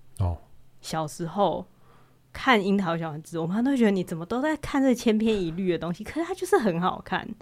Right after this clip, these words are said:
Speaker 1: 嗯。
Speaker 2: 嘿，他永远三年级，然后永远不知道暑假放完为什么还是三年级，可是他那些事情都是一些细细碎碎的，
Speaker 1: 嗯。
Speaker 2: 但有时候好笑，然后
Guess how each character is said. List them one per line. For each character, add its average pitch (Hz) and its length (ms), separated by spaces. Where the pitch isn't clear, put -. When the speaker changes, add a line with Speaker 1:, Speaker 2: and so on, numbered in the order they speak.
Speaker 1:
嗯。 95 420
Speaker 2:
嘿， 233 160
他 285 180
永 254 200
远 277 140
三 247 200
年 208 280
级， 175 260
然 196 160
后 247 100
永 220 200
远 233 120
不 247 100
知 254 80
道 277 80
暑 220 280
假 254 160
放 262 180
完 208 220
为 254 160
什 240 100
么 180 60
还 185 120
是 208 80
三 202 160
年 175 220
级， 170 180
可 202 160
是 285 160
他 302 180
那 320 140
些 285 160
事 269 280
情 196 360
都 302 140
是 311 120
一 302 60
些 294 140
细 269 180
细 233 180
碎 226 240
碎 196 240
的， 156 120
Speaker 1:
嗯。 - 40
Speaker 2:
但 233 200
有 180 140
时 165 120
候 196 80
好 180 260
笑， 151 280
然 147 120
后 185 140